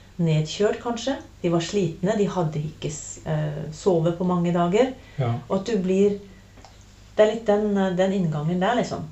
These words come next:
Speaker 2: Ja, og når samtidig da problemene stikker veldig dypt, så blir de veldig aksentuert, eller blir veldig tydelige, eller blir liksom u-, uhåndterlige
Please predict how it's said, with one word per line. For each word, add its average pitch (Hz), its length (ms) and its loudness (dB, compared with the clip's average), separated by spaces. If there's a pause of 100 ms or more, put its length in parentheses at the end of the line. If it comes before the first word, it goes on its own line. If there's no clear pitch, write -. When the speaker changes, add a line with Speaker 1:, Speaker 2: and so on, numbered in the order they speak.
(140)
Speaker 2:
Ja, 165 120 2 (160)
og 147 80 8
når 151 80 12
samtidig 135 420 6
da 127 280 4 (840)
problemene 117 540 4
stikker - 380 -8
veldig 117 220 -2
dypt, 156 400 2 (800)
så 156 80 4
blir 120 240 2
de 120 160 0
veldig 104 340 0 (380)
aksentuert, 113 800 -4
eller 113 160 0
blir 107 160 2
veldig 110 320 -2
tydelige, 107 400 -4
eller 110 240 2
blir 120 240 2
liksom - 480 -2 (560)
u-, 139 160 -12 (240)
uhåndterlige 123 1120 2